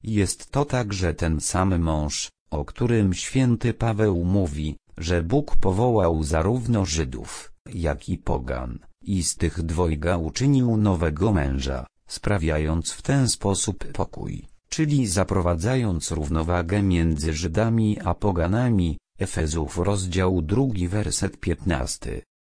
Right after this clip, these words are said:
Głównymi członkami byli Żydzi. Jezus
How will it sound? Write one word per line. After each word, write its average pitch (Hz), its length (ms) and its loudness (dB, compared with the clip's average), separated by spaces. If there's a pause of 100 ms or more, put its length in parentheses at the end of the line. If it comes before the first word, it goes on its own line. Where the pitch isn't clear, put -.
(160)
Głównymi 110 720 2
członkami 85 840 0
byli 82 260 0
Żydzi. 73 520 -4 (460)
Jezus 92 580 -2